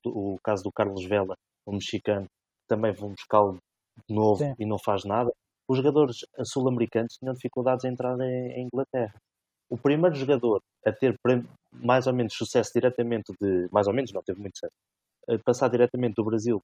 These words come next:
Speaker 1: para, para a Inglaterra deve ter sido o Gilberto Silva.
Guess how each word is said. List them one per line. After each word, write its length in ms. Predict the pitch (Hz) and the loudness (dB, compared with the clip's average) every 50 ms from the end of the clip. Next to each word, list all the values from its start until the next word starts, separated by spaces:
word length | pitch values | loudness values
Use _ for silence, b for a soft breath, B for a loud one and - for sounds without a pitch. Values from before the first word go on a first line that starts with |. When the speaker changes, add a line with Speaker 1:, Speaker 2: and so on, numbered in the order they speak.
| _ - | _ -2
Speaker 1:
para, 400 | 98 95 95 92 90 90 90 90 | -2 0 0 0 0 -2 -4 -6
para 760 | 90 92 _ _ _ _ _ _ _ _ _ _ - 110 | -10 _ _ _ _ _ _ _ _ _ _ _ -2 -2
a 20 | 107 | 0
Inglaterra 420 | 104 107 98 - 123 127 127 135 | 0 0 2 2 2 0 0 0
deve 160 | 123 143 - | -2 -2 -2
ter 80 | - 131 | -4 -6
sido 180 | - 143 131 139 | -4 -2 -2 0
o 40 | 123 | 0
Gilberto 380 | 127 135 131 131 135 - - | 0 0 0 0 -2 -4 -4
Silva. 300 | - - 120 107 95 95 | -4 -2 -2 -2 -2 -6